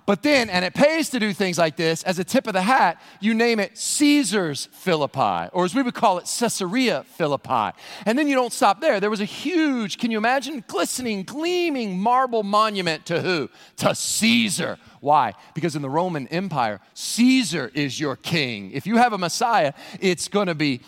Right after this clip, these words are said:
Caesar. Caesar is seen not just as an anointed one by the divinity, by the, by the gods and goddesses in, in the Roman mythology,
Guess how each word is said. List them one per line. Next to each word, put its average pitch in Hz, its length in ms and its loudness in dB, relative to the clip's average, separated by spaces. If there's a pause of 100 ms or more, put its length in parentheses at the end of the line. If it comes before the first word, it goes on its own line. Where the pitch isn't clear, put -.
Caesar. 202 480 -2
Caesar 233 560 0
is 165 180 -4
seen 175 300 -2
not 208 180 -2
just 254 220 -6
as 165 160 -4
an 165 80 -4
anointed 180 540 -2
one 151 240 -4
by 139 160 2
the 131 200 -6 (320)
divinity, 160 500 0
by 151 160 2
the, 143 80 -4
by 147 140 0
the 143 100 -4
gods 147 360 0
and 143 80 -10
goddesses 139 340 -2 (240)
in, 160 200 -6
in 156 120 -4
the 151 80 -4
Roman 156 440 -2
mythology, 147 600 -2